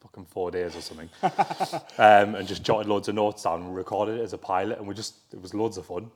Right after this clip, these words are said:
Speaker 1: We just
Speaker 2: Yeah.
Speaker 1: really enjoyed it. So we turned it into a series. So we pick, we just pick really well-known films,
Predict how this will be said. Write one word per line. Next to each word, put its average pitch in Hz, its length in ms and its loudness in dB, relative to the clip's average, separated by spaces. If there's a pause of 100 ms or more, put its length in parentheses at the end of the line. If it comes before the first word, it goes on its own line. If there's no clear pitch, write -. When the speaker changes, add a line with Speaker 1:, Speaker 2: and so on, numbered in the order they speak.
Speaker 1:
We 117 120 -16
just 135 100 -6
Speaker 2:
Yeah. 104 60 -2
Speaker 1:
really 104 160 0
enjoyed 95 360 -2
it. 113 140 -6
So 117 80 -8
we 104 80 -4
turned 98 240 -6
it 107 80 -4
into 92 140 -12
a 90 60 -8
series. 98 520 -6
So 110 120 -6
we 90 120 -8
pick, 113 240 -14
we 104 60 -8
just - 180 -18
pick 127 220 -6
really 107 320 -2
well-known 101 440 -4
films, 92 500 -10